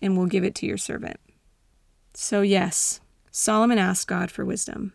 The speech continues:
and God gave it to him. But I think this story and the subsequent downfall of Solomon really shows us that we have access to God,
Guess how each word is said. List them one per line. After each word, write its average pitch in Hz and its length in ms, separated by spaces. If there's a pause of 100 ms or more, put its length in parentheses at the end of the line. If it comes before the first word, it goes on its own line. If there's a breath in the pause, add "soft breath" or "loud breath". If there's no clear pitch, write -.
(140)
and 190 220
God 196 300
gave 208 180
it 185 120
to 208 100
him. 190 340 (400)
But 208 120
I 226 80
think 285 440 (420)
this 226 240
story 202 840 (520 soft breath)
and 202 360 (260)
the 233 80
subsequent 220 760 (400)
downfall 196 880 (300)
of 196 120
Solomon - 680 (400 soft breath)
really 254 260
shows 214 360
us 254 420
that 196 520 (540)
we 247 300
have 233 260
access 202 960 (580)
to - 100
God, 208 460